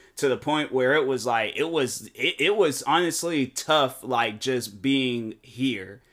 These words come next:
you know, like, it was tough, man. Like, and just overall waking up and then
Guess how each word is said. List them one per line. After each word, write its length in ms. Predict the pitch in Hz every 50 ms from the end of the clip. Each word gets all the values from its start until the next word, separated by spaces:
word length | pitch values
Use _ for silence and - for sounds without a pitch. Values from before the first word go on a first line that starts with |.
| _ _ _ _
you 300 | - 123 135 139 135 127
know, 280 | 131 131 131 131 127
like, 340 | 127 123 123 123 120 120 - -
it 200 | 135 156 156 143
was 280 | 156 139 127 - -
tough, 440 | - - - 156 147 131 113 - -
man. 400 | 120 113 110 110 107 107 107 110 - _ _ - - _ _ -
Like, 260 | 131 139 135 135 127
and 160 | 110 131 123
just 240 | - 139 147 139 -
overall 480 | - 143 143 127 143 147 147 139 127 117
waking 400 | 113 135 143 139 139 147 139 139
up 280 | 135 139 135 123 - -
and 180 | 127 127 120 117
then 360 | 123 123 117 117 113 117 -